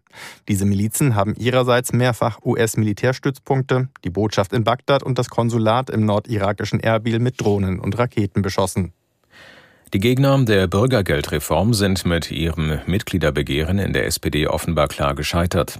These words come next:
Speaker 2: Nach Informationen der Nachrichtenagentur D P A reichten sie statt der erforderlichen knapp siebzigtausend Unterschriften nur etwa dreitausend ein.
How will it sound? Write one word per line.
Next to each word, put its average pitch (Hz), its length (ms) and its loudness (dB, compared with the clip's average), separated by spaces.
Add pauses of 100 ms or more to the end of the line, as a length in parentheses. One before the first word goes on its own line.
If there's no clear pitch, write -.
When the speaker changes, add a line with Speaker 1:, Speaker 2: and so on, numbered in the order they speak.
Speaker 2:
Nach - 160 -6
Informationen 82 720 -2
der 80 120 2
Nachrichtenagentur 80 960 -2
D 71 160 0
P 78 160 -2
A 78 180 0
reichten 82 440 -2
sie 73 160 -4
statt 76 280 -2
der 71 120 0
erforderlichen 80 680 -2
knapp 78 340 -2
siebzigtausend 92 1000 -2
Unterschriften 92 760 0
nur 80 160 0
etwa 76 340 -2
dreitausend 71 720 -2
ein. - 240 -6